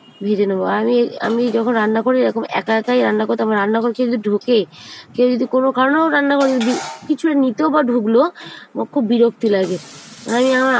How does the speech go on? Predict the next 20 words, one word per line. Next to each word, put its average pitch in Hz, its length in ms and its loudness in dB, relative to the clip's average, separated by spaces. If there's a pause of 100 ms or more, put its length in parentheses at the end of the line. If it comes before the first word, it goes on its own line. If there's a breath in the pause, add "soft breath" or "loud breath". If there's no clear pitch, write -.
আপন 262 200 0 (120)
মনে 269 160 2
আমার 247 240 0 (100)
মতো 277 180 2
করে 294 240 2
রান্না 202 240 0
করবো। 180 300 -4
আহ, - 720 -10 (120)
কেউ 277 160 4
যদি 247 120 0
এসে, 269 180 0 (120)
উম, 226 280 0
দেখেছে, 262 440 2 (220)
রান্না 233 220 0
দেখেছে 233 460 0
বা 226 120 0 (160)
কেউ 254 140 -2
যদি 226 160 -2
এসে 240 200 -2
ঢুকে 220 200 -2